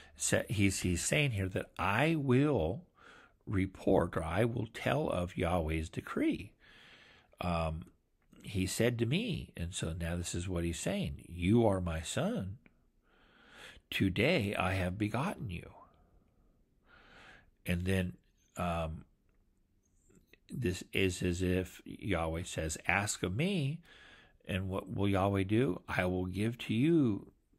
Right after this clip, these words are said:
um, the nations for your inheritance, the ends of the earth for your possession." And how are you gonna do that? You will shatter them with a rod of iron,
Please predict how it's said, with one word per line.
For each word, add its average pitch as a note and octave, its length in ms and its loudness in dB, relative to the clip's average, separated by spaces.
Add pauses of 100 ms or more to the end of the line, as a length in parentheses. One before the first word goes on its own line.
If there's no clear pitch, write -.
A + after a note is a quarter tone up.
(380)
um, E2+ 440 -6 (280)
the F#2+ 200 -2
nations G#2+ 560 0
for - 160 -4
your F#2+ 240 2
inheritance, G#2 720 -2
the F2+ 240 0
ends G2+ 220 -2
of F#2+ 80 -6
the F2+ 160 -2
earth G2 200 -2
for - 180 -6
your E2+ 220 -4
possession." C3+ 680 -4 (1400)
And F#2 140 -2
how F#2+ 140 2
are G#2 80 4
you A#2 200 4
gonna A#2 180 0
do C3+ 220 6
that? F#3 340 -2
You G2+ 200 2
will E2 120 -2
shatter G#2 480 2
them A#2 220 0
with G#2+ 240 -2
a D#2+ 80 -4
rod F2 320 0
of G2+ 120 2
iron, F#2+ 440 0